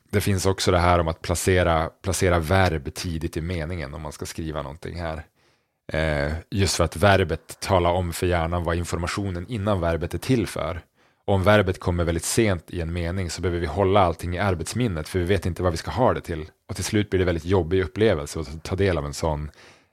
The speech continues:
eh, text. Men stoppar man då å andra sidan verbet tidigt, då kommer det som en utlösningsmekanism som talar om vad man ska ha informationen till, vilket gör att vi kan släppa den och förstå den i sin kontext, eh, och se det framför oss på ett tydligare sätt.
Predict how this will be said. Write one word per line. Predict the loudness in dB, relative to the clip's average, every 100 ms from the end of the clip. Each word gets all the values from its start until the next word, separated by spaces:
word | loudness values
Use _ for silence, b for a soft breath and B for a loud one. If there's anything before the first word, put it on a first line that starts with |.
| _ -6
eh, | -4
text. | -2 -4 -4 -12 -14 _ b b b b b b b -2
Men | 2 2 0 -8
stoppar | -18 -2 0 2 2
man | 2 0
då | 0 2
å |
andra | 2 0
sidan | -2 -2 0
verbet | 2 0 -2 -6
tidigt, | -4 -2 -4
då | -4
kommer | -2 0 0
det | 0
som | -2 -4
en | -6
utlösningsmekanism | -8 -8 -4 -2 -2 -6 -6 -6 -2 -2 -2 -6 -10
som | -8 -4
talar | 0 2
om | 2 0 0
vad | -2
man | -4
ska | -4
ha | 2 2
informationen | 2 -2 -4 -4 -4 -4 -6
till, | -2 0 0
vilket | -4 -4
gör | -4
att | -4
vi | -4
kan | -6
släppa | -4 -2 -2 -2 0
den | 0 0
och | -4
förstå | -4 0 4 4
den | 2 -4
i | -6 -8 -12 -16
sin | -6 -4 -4
kontext, | -6 -4 -4 -6 -14 -16 B B B B B B 0
eh, | 0
och | 0 0
se | 2 2
det | 2
framför | 0 -2 -2
oss | -4
på | -4
ett | -6
tydligare | -2 -2 0 0
sätt. | 0 -2 -4